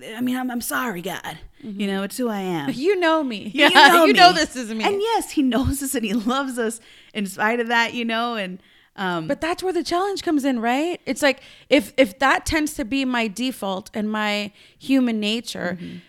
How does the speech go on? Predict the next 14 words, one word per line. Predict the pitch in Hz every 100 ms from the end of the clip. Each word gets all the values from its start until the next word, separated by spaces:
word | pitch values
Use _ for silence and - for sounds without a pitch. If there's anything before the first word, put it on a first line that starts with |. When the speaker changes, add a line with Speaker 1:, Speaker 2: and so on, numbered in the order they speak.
| _
Speaker 2:
and | 240 240
I | 226
wanna | 247 269
follow | - 240 233 220
the | 202
Lord, | 208 311 285 226 214
then | 233 - _ _ _ _ _ _
even | 330 294 311 277
that's | 285 302 -
gotta | 285 240 226
change | 226 208 196
a | 196
Speaker 1:
Yeah. |
Speaker 2:
little. | 196 - - -